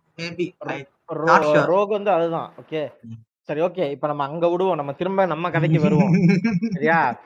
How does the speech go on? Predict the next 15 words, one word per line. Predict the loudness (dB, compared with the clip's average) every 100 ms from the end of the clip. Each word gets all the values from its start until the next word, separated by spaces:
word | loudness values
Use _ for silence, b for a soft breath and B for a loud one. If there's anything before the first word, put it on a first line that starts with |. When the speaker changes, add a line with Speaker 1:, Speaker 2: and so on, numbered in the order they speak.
| -20 -8
Speaker 2:
ரொம்ப | -2 0 4
தூரம் | 4 4 2
போயிட்டீங்க. | -2 -2 -4 -2 -2 -2 -6 -2
Speaker 1:
<laughs> | 0 2 0 -4 -6 -2
Speaker 2:
So, | 2 4 4
ஹேலோ, | 2 2 2 4 2 2 0
ஹேலோவை | 0 0 0 -2 -4
விட்டுருவோம். | -6 -6 -8 -8
திரும்ப | -8 -8
நான் | -8 -10 -10
சானிக்குக்கே | -8 -8 -10 -6 -6
வரேன். | -4 -8 -12 _ _ _
எஸ் | -8 0
வி | 2 2
ஆர், | 0